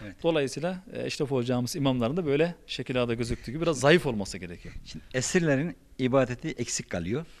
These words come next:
Speaker 1: Dolayısıyla ibadetlerimizi özgürce yapabilmemiz için, İslam'ı özgürce yaşayabilmemiz için bağımsız bir devlet de gerekiyor. İşte o bağımsız devletimizin timsali bayrağımız da en
Speaker 2: Evet.
Speaker 1: üst açmışsın. Bayrağımız var.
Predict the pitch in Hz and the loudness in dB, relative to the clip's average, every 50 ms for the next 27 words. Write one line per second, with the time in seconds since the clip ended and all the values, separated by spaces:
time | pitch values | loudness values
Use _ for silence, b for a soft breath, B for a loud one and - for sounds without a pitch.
0 | - _ - - B B B B B B B - 127 139 147 - - 165 143 135 | -20 _ -20 -20 B B B B B B B 2 4 4 4 4 2 0 2 2
1 | 147 165 160 - b b b b b b b - - - - _ _ _ - - | 0 0 -2 -8 b b b b b b b -20 -20 -20 -20 _ _ _ -20 -20
2 | _ _ _ - - _ 127 113 120 135 131 - 123 135 127 127 123 110 - 123 | _ _ _ -20 -10 _ 2 6 8 8 6 6 4 4 6 6 4 4 4 4
3 | 123 117 113 143 131 120 127 107 110 110 110 110 117 120 120 117 107 - - 131 | 4 4 4 4 4 4 4 4 4 4 4 6 6 6 6 4 2 0 -2 -2
4 | 127 143 127 - - - - B B B B B B B B - 117 - - - | -2 -4 -6 -14 -20 -20 -20 B B B B B B B B -6 -4 -2 2 2
5 | 127 123 123 110 117 113 117 135 135 123 107 113 117 117 120 123 127 120 - - | 4 4 6 6 6 4 4 4 2 2 2 2 4 4 6 6 4 4 2 -2
6 | 147 127 101 113 117 123 107 - - 139 117 107 107 113 120 - - 87 80 82 | -2 0 0 2 2 0 0 -2 0 0 2 2 2 0 0 -2 -2 -4 -2 -2
7 | 85 82 - - - 78 73 - - B B B B B B B - - - 139 | -4 -6 -8 -10 -14 -14 -14 -16 -18 B B B B B B B -8 -2 0 0
8 | 135 156 143 147 135 131 120 - - 139 123 120 120 113 113 113 - 117 117 107 | 2 2 2 2 2 2 0 -4 -8 -8 -4 -2 0 2 2 0 0 0 -2 -2
9 | 92 - 147 135 - - 123 110 - - 110 107 110 139 156 139 - B B B | -2 -4 -4 -4 -4 -4 -6 -4 -2 0 0 0 0 0 -2 -4 -8 B B B
10 | B - 120 120 120 120 123 131 135 139 120 110 117 107 101 - 107 104 - 123 | B 6 8 8 10 10 8 8 6 4 2 0 0 -2 -2 -2 -2 -4 -2 -2
11 | 113 113 - - - - - 190 147 110 117 117 120 123 123 123 135 143 117 117 | -4 -4 -6 -6 -10 -8 -6 -4 -2 2 4 4 6 6 6 4 4 2 0 0
12 | 139 156 175 | -2 -2 -2